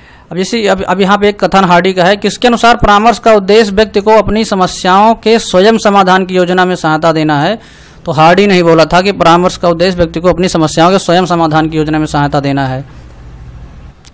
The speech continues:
नेक्स्ट है अप्रेसिंग वोकेशनल फिटनेस, पुस्तक के लेखक कौन है? तो ये सुपर हैं।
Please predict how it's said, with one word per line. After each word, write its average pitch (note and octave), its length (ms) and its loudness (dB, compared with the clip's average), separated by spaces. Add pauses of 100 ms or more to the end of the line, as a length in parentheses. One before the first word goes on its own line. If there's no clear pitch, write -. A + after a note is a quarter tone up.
(1040)
नेक्स्ट G#3 300 -2
है B3 80 2
अप्रेसिंग B3+ 680 0 (180)
वोकेशनल G3 480 0
फिटनेस, F#3+ 400 0
पुस्तक G3+ 380 -2
के G3 80 -2
लेखक F#3 320 0
कौन F3 200 2
है? G3 100 2
तो A3 80 -2
ये A3+ 80 2
सुपर E3 380 0
हैं। C3+ 340 -8